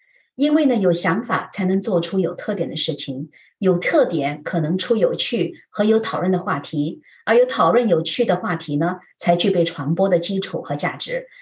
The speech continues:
才有可能更加受到更多人的关注。嗯，对了，我听说啊，这次纽约时装周，啊，莫娜老师，你和你的团队也专门为一位来自中国的时装师组织了一场时装秀。啊，这里可不可以向我们的听众朋友们分享一下这个过程呢？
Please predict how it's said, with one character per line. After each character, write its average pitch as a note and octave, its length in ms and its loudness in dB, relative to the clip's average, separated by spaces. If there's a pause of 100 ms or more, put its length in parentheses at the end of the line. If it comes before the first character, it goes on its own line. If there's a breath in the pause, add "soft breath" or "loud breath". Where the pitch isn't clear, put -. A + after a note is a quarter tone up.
(140 loud breath)
才 G3+ 180 2
有 G3+ 180 4
可 F#3+ 200 -2
能 C#3 180 0
更 F#3+ 160 2
加 F#3+ 140 0
受 F#3+ 180 0
到 E3 120 4
更 F#3 180 2
多 F#3+ 120 2
人 D#3+ 120 2
的 D3 80 0
关 F3 240 0
注。 - 280 -6 (540 loud breath)
嗯， G3 380 2 (120)
对 C4 100 6
了， A3 100 2
我 F#3 120 4
听 B3+ 320 -2
说 C4 200 4
啊， F#3 140 0
这 G#3+ 180 0
次 - 160 -6
纽 F#3+ 140 0
约 E3+ 160 0
时 F#3 140 -2
装 F#3+ 200 0
周， F#3+ 320 0 (280 loud breath)
啊， G3 100 0
莫 A3 120 4
娜 G#3+ 120 4
老 E3+ 120 2
师， F3+ 200 -2
你 F#3+ 140 2
和 G#3+ 80 -2
你 G3 100 2
的 F3 80 0
团 F3+ 280 0
队 G#3 120 2
也 E3+ 100 4
专 A3 240 2
门 G#3 120 2
为 G3+ 100 0
一 E3 120 4
位 F#3 140 4
来 D#3+ 220 2
自 G3+ 140 -4
中 A3+ 180 0
国 F3+ 140 0
的 F#3 80 2
时 - 120 -2
装 F#3 220 0
师 F#3+ 300 -2
组 - 200 -4
织 E3 120 -2
了 F3+ 100 2
一 E3+ 80 0
场 E3 180 -6
时 - 120 -6
装 F#3+ 200 0
秀。 - 320 -2 (360 soft breath)
啊， F#3 160 4
这 D4 120 4
里 A#3+ 140 4
可 A#3+ 160 0
不 A3 80 -4
可 A#3 140 0
以 A#3 60 4
向 A#3 220 2
我 F3 60 4
们 D#3+ 100 2
的 F#3 60 2
听 A#3+ 160 -2
众 A#3 160 2
朋 F#3+ 160 0
友 F#3+ 120 2
们 D#3 200 0
分 A#3 160 2
享 G3 220 -2
一 D#3+ 40 -4
下 F#3+ 160 -2
这 G3 120 0
个 F#3 80 2
过 F#3 160 0
程 D3 260 -4
呢？ F3 240 -2